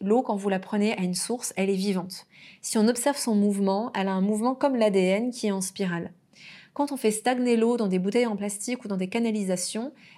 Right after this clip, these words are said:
elle ne bouge plus, elle est complètement morte, elle est complètement inerte. C'est un double problème parce que, à la fois sur un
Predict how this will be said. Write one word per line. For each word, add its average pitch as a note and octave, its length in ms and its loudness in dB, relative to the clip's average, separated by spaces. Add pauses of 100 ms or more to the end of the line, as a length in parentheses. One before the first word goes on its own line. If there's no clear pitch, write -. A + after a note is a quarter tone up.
elle F#3+ 160 4
ne F#3 80 6
bouge B3 260 0
plus, B3 340 -4
elle G3 120 0
est F#3 60 0
complètement A3+ 400 -2
morte, G#3 340 0
elle G3 60 0
est F#3 60 -2
complètement G3+ 500 -8 (100)
inerte. G3+ 540 -4 (920)
C'est - 160 -2
un A#3 100 4
double D4 300 4
problème C4+ 560 2
parce G#3+ 160 -6
que, G#3+ 260 0 (560)
à A#3 80 4
la B3 80 4
fois B3+ 160 0
sur B3+ 240 -4
un G3+ 260 0